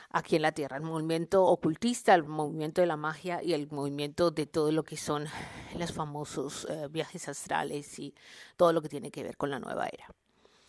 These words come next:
Está liderado por un ángel caído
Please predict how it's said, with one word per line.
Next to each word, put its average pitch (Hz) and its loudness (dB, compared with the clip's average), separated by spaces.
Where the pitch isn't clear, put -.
Está 190 6
liderado 196 8
por 185 2
un 175 -4
ángel 180 -2
caído 202 6